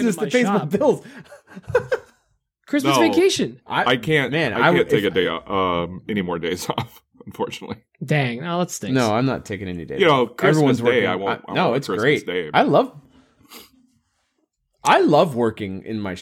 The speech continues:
Speaker 1: I love my job. So, like, for me, it's not, like, a bummer to have to work. Like, I love working in the shop. It's great. Like, I've, the last two days have been fantastic. Like, it gets stressful when you have to hit deadlines and stuff,
Speaker 2: Yeah.
Speaker 1: but, like,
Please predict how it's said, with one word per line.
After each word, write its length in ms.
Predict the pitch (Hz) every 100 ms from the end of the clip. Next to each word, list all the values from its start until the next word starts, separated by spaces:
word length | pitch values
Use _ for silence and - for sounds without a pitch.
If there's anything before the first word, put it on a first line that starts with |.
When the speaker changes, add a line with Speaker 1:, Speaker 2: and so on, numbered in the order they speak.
| -
Speaker 1:
I 80 | 120
love 240 | 214 147
my 140 | 131 98
job. 340 | 82 76 73
So, 160 | - 113
like, 200 | 110 98
for 120 | 127
me, 140 | 151
it's 160 | 202 -
not, 140 | 131
like, 180 | 117 104
a 60 | 101
bummer 380 | 87 120 123 98
to 60 |
have 200 | 104 98
to 80 | 98
work. 240 | 110 98
Like, 160 | 98 110
I 80 | 156
love 600 | 98 90 123 123 110 -
working 340 | - 120 120 117
in 100 | 104
the 40 |
shop. 380 | 92 117 90 -
It's 160 | 110 -
great. 380 | 107 110 90 -
Like, 160 | 117
I've, 180 | 147 147
the 60 | 151
last 260 | 170 180
two 100 | 220
days 200 | 165 160
have 100 | 131
been 140 | 117 95
fantastic. 800 | 117 101 - - 98 - 71 101
Like, 180 | 92 - -
it 100 | 190
gets 140 | 359 -
stressful 400 | 202 214 165 147
when 100 | 139
you 60 |
have 100 | 139
to 60 | 120
hit 140 | 113
deadlines 380 | 98 143 127 107
and 100 | 98
stuff, 260 | 90 113 117
Speaker 2:
Yeah. 60 | 104
Speaker 1:
but, 140 | -
like, 200 | 104